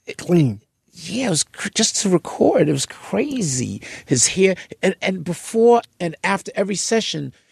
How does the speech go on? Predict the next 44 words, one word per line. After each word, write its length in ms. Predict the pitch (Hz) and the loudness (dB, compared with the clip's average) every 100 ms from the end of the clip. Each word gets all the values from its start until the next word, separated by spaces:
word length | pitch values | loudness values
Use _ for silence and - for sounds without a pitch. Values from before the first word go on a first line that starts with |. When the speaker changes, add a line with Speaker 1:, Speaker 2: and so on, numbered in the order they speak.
| - | -10
Speaker 2:
he'd 180 | - | -4
have 280 | 185 185 175 - | 0 0 -2 -4
a 100 | 160 | -6
guy 480 | 147 156 202 202 170 - _ - | -2 0 2 2 0 -6 _ -10
come 200 | - 170 | -4 -2
and 200 | 165 165 | -4 -8
comb 320 | - - 147 160 | -10 -6 -4 -2
his 260 | 175 180 | -4 -4
coif, 560 | - - 214 - - - _ _ _ _ | -8 -4 -2 -4 -10 -16 _ _ _ _
comb 320 | - 147 170 | -4 0 2
it 160 | 185 185 _ _ - | 0 -2 _ _ -10
and 220 | 117 - | -10 -10
hook 260 | - 180 170 | -8 -6 0
it 80 | 175 | 2
up 160 | 202 - | 2 0
right 180 | 147 175 | 2 2
before 340 | 151 - 208 | -2 4 6
we 100 | 220 | 6
start, 340 | 214 240 240 - | 4 2 2 0
and 100 | 131 | -6
then 160 | 143 143 | -4 -4
even 260 | 139 127 120 | -4 -8 -6
after, 260 | - 147 123 | 0 0 -2
before 260 | 110 117 123 | -8 -2 0
we 100 | 123 | 0
leave. 360 | 123 113 98 _ _ _ _ - | -2 -4 -8 _ _ _ _ -4
And 100 | 151 | 0
he 80 | |
was 120 | 190 156 | 2 2
like, 160 | 120 | 0
"Royalty, 400 | 110 143 180 135 | 2 6 6 4
Reverend 400 | 123 160 160 160 | 4 4 4 0
Al 160 | - 160 | 2 2
Sharpton." 520 | 139 - 175 175 127 | 2 4 2 2 -4
Every 180 | 127 160 | -2 -2
time 240 | - 185 175 | 0 2 2
Reverend 220 | 160 165 | 2 2
Al 100 | 170 | 0
Sharpton 360 | - 202 190 | 0 -4 -4
would 100 | 147 | -6
come 220 | - 165 151 _ _ | -4 -4 -6 _ _
to 100 | - | -4
the 60 | 139 | -4
studio, 480 | - 233 196 185 | 0 2 4 4